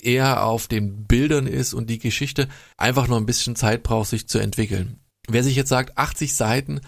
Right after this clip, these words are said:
zweiundzwanzig Euro ist vielleicht ein bisschen teuer, ähm, dem kann ich quasi den Wind aus den Segeln nehmen. Es ist einfach ein großes Buch, es ist toll aufbereitet, es ist eine tolle Geschichte,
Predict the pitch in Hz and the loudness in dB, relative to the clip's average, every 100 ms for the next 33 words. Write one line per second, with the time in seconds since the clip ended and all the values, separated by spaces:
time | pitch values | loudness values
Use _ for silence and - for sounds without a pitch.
0 | - - - 117 139 135 127 127 120 - | -16 -8 0 2 2 0 0 -2 -6 -2
1 | 120 135 139 135 135 - - 160 - 131 | 0 0 0 -2 -4 -12 -2 -2 0 2
2 | 123 131 135 117 127 - 113 104 110 123 | 2 0 -2 -4 -4 -4 -6 -2 2 2
3 | 131 - 120 120 117 113 113 113 117 113 | 2 0 0 0 0 0 -4 -6 -6 -2
4 | 120 123 123 123 - 117 110 104 120 127 | 0 2 2 0 0 0 0 0 0 0
5 | 117 107 101 117 127 113 107 104 143 - | -2 -4 -2 -2 0 -2 -4 -4 -4 -4
6 | 117 110 104 104 - 110 135 147 135 143 | -4 -6 -6 -8 -4 0 0 -2 -4 -6
7 | 135 127 101 - - 113 110 123 - 113 | -4 -6 -8 -4 2 2 2 0 -2 -4
8 | 113 110 - - 107 101 - 117 123 131 | -2 -4 -8 -10 -8 -8 -2 0 2 0
9 | 104 - 117 113 | -6 -6 -6 -6